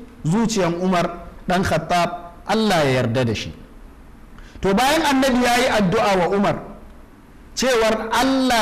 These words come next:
ya karfafa musulunci da Umar, wato Allah ya sanya hasken musulunci cikin zuciyan Umar. To ya aka yi Umar ya musulunta? Akwai wata riwaya da ake yawan ambatonta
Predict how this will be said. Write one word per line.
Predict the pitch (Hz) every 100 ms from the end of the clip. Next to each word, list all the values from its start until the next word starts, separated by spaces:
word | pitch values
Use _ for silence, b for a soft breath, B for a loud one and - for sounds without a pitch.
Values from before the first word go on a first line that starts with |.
| 190
ya | 180
karfafa | 185 262 285 262 226 208
musulunci | 208 208 226 226 220 202
da | 160
Umar, | 156 185 151 - - -
wato | 151 160 170 165
Allah | 233 262 247 202
ya | 170
sanya | - 254 233 202 175
hasken | 208 202 - 220
musulunci | 214 214 208 220 226 208 190
cikin | 185 185 190
zuciyan | 185 196 185 156 160
Umar. | 170 135 - - - - - - - - - - - - - -
To | 180 190
ya | 196 208 277
aka | 285
yi | 247 240
Umar | 240 208
ya | 208
musulunta? | 208 - 160 175 165 120 - - - - - - - - - - - - B B B B
Akwai | 185 190 277
wata | 285 285 294
riwaya | 277 247 254 247 214
da | 190 220
ake | 233 226
yawan | 196 208 240 233 196 175
ambatonta | 202 208 208 202 214 214 208 156